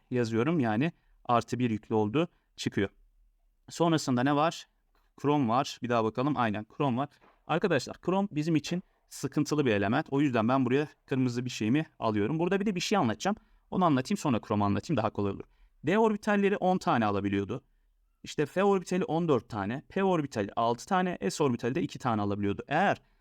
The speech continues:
bu orbitallerin sağ üstüne yazılanlar, yazılan elektron sayıları eğer orbitali tamamen kapatıyorsa, mesela tamamen kapatmış gibi oluyorsa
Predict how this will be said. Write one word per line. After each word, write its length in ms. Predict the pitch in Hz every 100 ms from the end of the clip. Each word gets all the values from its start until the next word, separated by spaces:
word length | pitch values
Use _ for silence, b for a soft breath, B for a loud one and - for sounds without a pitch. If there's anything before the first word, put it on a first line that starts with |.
| _
bu 200 | 147 190
orbitallerin 580 | 170 170 - 175 180 110
sağ 320 | - - 151 170
üstüne 300 | - 185 180
yazılanlar, 800 | 127 131 160 131 113 107 - - _ _ _ _ -
yazılan 340 | 123 123 151
elektron 480 | 117 113 117 - 131
sayıları 400 | 127 117 113 107 - _ _ _
eğer 260 | 156 185 -
orbitali 460 | 135 147 156 160 120
tamamen 480 | 123 143 143 143 143
kapatıyorsa, 600 | - - 117 120 - - _ _
mesela 380 | - 147 123 92 -
tamamen 440 | 143 143 127 147
kapatmış 640 | 139 117 117 - 110 104 - _ -
gibi 240 | 120 147
oluyorsa 560 | - 113 156 180 -